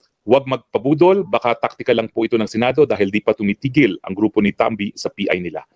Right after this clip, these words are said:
Ay, tingin ko po wala na mangyayari dyan dahil nagsalita na ang presidente. Jean, pero bakit masyado sinasapawan ni Speaker ang Pangulo? Well, hindi po siya nasapawan this time. He was overruled. Yan pong nangyari. The Speaker was overruled in the same way that he was overruled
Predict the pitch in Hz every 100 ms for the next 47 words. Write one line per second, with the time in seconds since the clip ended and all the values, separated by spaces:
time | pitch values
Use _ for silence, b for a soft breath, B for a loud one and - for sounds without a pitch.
0 | _ _ - 143 139 104 90 - 92 82
1 | 82 82 78 73 - - - 90 87 -
2 | 92 87 85 82 - - 76 - - -
3 | _ B - 95 147 117 82 _ 131 135
4 | 131 147 131 - 117 113 123 - - -
5 | - 120 113 - 123 127 107 - 123 117
6 | - 123 131 160 165 - - 101 117 143
7 | 180 220 202 104 92 90 95 95 98 92
8 | 92 95 92 - - - - b b b
9 | - 117 113 - - 139 123 110 95 -
10 | _ _ _ _ - 92 110 101 92 80
11 | - - b b _ 101 - 131 123 -
12 | 107 98 123 196 - - 101 98 92 90
13 | 98 95 - 92 95 87 -